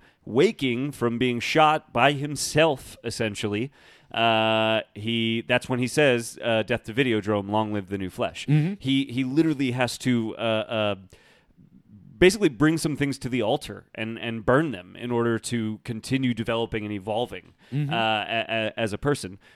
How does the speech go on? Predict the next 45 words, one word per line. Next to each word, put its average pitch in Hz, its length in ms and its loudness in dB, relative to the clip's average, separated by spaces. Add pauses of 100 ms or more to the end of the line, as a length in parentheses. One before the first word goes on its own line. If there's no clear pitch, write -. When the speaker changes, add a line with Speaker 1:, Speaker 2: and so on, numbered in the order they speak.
Speaker 1:
which 127 180 0
is 156 160 4
something 131 400 0
that 127 120 -6
this 123 160 -8
technology 113 480 -2
is 117 320 -4
allowing 107 400 -4
us 101 120 -10
to 110 80 -14
do. 123 240 -2
It's 117 120 -6
allowing 113 500 0
Speaker 2:
Oh, - 40 0
Speaker 1:
us 113 80 0
Speaker 2:
absolutely. 123 380 6
Speaker 1:
to, 110 220 0 (400)
uh, 120 300 2
take 120 280 -4
things 123 240 -6
like 117 140 -2
racism 117 560 -2
and 127 80 0
hopefully 131 360 0
put 127 200 -6
them 135 100 -4
behind 131 380 -2
us - 200 -10
and, 107 180 -10
and 110 180 -8
look 123 160 -6
towards 117 260 -6
a 104 40 -8
future 101 340 -10
where 98 160 -8
things 98 340 -10
like 101 160 -8
that 104 280 -4
actually 117 320 -6
die 104 520 -2
and 110 180 -2
we 139 60 6
Speaker 2:
Mm-hmm. 165 180 6
Speaker 1:
can 202 100 -4
live 120 420 0